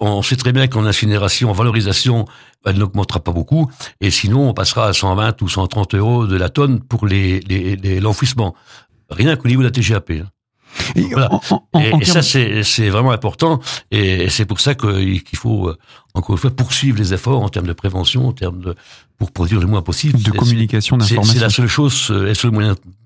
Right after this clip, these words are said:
Speaker 1: qu'on, dont on dispose pour pouvoir réduire la facture.
Speaker 2: En termes d'enfouissement, aujourd'hui, on est à combien de tonnes encore enfouies ?
Speaker 1: On est à, à vingt-cinq pour cent qui sont encore enfouis aujourd'hui.
Speaker 2: Et ça, c'est une volonté pour vous de trouver une solution pour que ce ne soit plus des déchets qui soient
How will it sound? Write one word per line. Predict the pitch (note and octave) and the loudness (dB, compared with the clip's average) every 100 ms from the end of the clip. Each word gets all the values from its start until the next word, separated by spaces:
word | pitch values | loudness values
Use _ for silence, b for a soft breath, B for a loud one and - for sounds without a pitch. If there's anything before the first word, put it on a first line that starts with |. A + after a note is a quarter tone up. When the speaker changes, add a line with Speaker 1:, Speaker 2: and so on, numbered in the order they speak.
| - - - | -20 -20 -10
Speaker 1:
qu'on, | G2+ F#2 F#2 | -4 -2 0
dont | F#2 F#2+ | -2 0
on | G#2 | 0
dispose | F#2 - D#3 C3 | 0 -2 -2 -2
pour | - G#2 | -2 -6
pouvoir | - G2+ | -2 0
réduire | G2+ G2+ A2+ | 0 0 0
la | F2+ | -2
facture. | G2 - E2+ G2+ _ B B B | -4 -8 -16 -18 _ B B B
Speaker 2:
En | C#3+ | 0
termes | C#3+ C#3 | 2 2
d'enfouissement, | B2+ A#2+ - A#2+ C3 D3+ F#3 - | 2 0 0 0 0 0 -2 0
aujourd'hui, | B2+ A#2 A2 A#2 D#3 G#3+ - | 0 2 2 4 2 -2 -2
on | B2 A#2+ | 0 2
est | A#2+ | 2
à | |
combien | B2 - A#2 A2+ | 0 0 2 4
de | C3 | 2
tonnes | A#2 - B2+ | 2 2 2
encore | B2+ A#2 | 2 2
enfouies ? | G#2+ - A2+ D3+ - _ | 2 2 -2 -2 -10 _
Speaker 1:
On | F#2+ | 0
est | G#2 G#2+ | 2 2
à, | |
à | G2 G2 G2+ F#2+ F#2 F2+ F2+ F2+ | 2 2 2 2 0 0 -2 0
vingt-cinq | G#2+ B2 G2+ | 0 0 -2
pour | A#2 | -2
cent | - A#2+ | 0 0
qui | - F#2+ | -2 -4
sont | F#2+ | -2
encore | E2+ F#2+ | -2 -2
enfouis | F2+ - | -2 0
aujourd'hui. | F2 F2 E2+ F2 - - _ B B | 0 0 0 -4 -6 -20 _ B B
Speaker 2:
Et | - | -2
ça, | G#2+ C#3 C#3+ | 0 0 0
c'est | - A2 | 0 0
une | A#2+ | 2
volonté | A2 B2 A#2+ A#2 C3+ | 2 2 2 2 0
pour | D#3 A#2 | 2 2
vous | A2+ C#3+ | 4 4
de | B2 | 2
trouver | - C3 B2 | 0 0 2
une | A#2+ | 2
solution | B2 A#2 A2 C3+ | 2 0 2 0
pour | D3+ A2+ - | 0 -2 -4
que | |
ce | - | -2
ne | A#2 | 0
soit | A2 - | 0 0
plus | G#2+ - C#3+ | 0 2 2
des | A#2+ | 2
déchets | G#2+ A2 - B2+ | 2 2 2 0
qui | C3+ - | -2 -2
soient | A#2 A2 | 0 -2